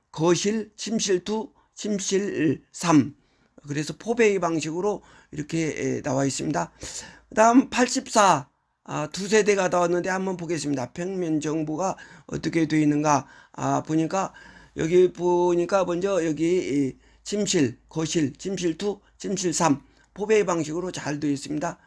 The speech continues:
다음 마지막 구십칠 한번 보겠습니다. 구십칠은 어떻게 나왔는가 한번 보겠습니다. 구십칠도 이렇게 잘 나왔습니다. 좀 크게 확대해서 보면요.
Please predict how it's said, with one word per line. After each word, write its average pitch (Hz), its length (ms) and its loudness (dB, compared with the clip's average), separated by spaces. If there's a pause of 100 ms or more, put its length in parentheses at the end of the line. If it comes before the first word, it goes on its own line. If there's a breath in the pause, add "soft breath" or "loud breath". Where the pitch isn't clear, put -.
(600 loud breath)
다음 202 280 -2
마지막 190 420 2
구십칠 202 520 0
한번 170 240 4
보겠습니다. 139 460 -6
구십칠은 165 680 -8
어떻게 156 340 -4
나왔는가 139 520 -2 (360 loud breath)
한번 143 320 2
보겠습니다. 147 640 -4 (720 loud breath)
구십칠도 208 840 2
이렇게 196 200 2
잘 185 200 2
나왔습니다. 147 560 2
좀 143 200 -8
크게 - 220 -8
확대해서 165 500 -8
보면요. 175 420 -4